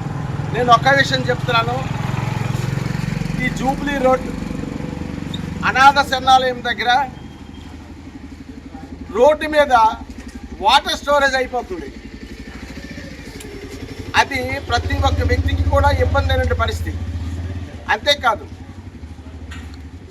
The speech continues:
శానిటేషన్ వ్యవస్థ కూడా అక్కడ బాగోలేదు. ఆ రెండు వీధులకు సంబంధించి కాలువలు లేవు, ఆ, ఆ రెండు వీధులకు సంబంధించి పైప్ లైన్ లేదు, అలాగే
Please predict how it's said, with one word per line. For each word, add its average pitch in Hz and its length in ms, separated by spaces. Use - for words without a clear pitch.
శానిటేషన్ 269 680
వ్యవస్థ 233 380
కూడా 247 200
అక్కడ 233 220
బాగోలేదు. 226 520
ఆ 208 40
రెండు 247 240
వీధులకు 269 380
సంబంధించి 254 420
కాలువలు 269 420
లేవు, 202 180
ఆ, 208 40
ఆ 226 120
రెండు 240 220
వీధులకు 277 300
సంబంధించి 254 340
పైప్ 247 260
లైన్ 269 220
లేదు, - 180
అలాగే 254 280